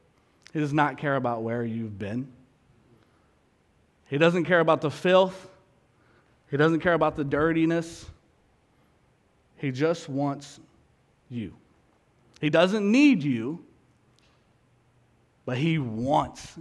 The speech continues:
you. He desires you. Isaac, if you would come up, I'm gonna get ready to close here in, here in a minute so we can all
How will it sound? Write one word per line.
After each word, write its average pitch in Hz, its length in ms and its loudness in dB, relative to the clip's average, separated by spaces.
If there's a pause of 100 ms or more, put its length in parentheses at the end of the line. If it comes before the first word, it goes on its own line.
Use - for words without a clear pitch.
you. 98 340 -12 (220)
He 175 140 -2
desires 127 1000 0 (880)
you. 120 380 -4 (3000)
Isaac, 110 340 -6
if 107 120 -16
you 113 120 -8
would 110 160 -8
come 104 180 -8
up, 101 140 -8
I'm 98 100 -8
gonna 98 120 -8
get 98 100 -10
ready 101 180 -10
to 92 60 -12
close 98 340 -8
here 104 140 -10
in, 101 80 -12
here 113 180 -10
in 101 60 -10
a 98 40 -10
minute 101 260 -10
so 101 80 -14
we 95 120 -10
can 98 140 -12
all 90 260 -12